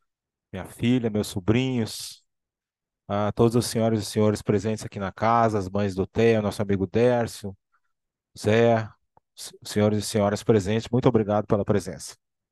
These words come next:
Coloco a ata da sessão anterior em votação.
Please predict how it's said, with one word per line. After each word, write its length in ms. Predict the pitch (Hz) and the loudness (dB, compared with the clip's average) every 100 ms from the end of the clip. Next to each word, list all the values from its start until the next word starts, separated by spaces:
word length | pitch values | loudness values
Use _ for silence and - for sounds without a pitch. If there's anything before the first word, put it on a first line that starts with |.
| _ _ _ _ _ _ _ _ _ _ _ _ _ | _ _ _ _ _ _ _ _ _ _ _ _ _
Coloco 420 | 127 123 151 - | 6 8 6 6
a 100 | 143 | 4
ata 160 | 143 147 | 6 4
da 140 | 139 | 4
sessão 420 | - 131 - 135 | 2 0 2 2
anterior 440 | 139 135 123 127 131 | 4 2 6 6 6
em 60 | |
votação. 600 | 120 117 113 - 143 190 | 2 0 -2 -2 -4 -4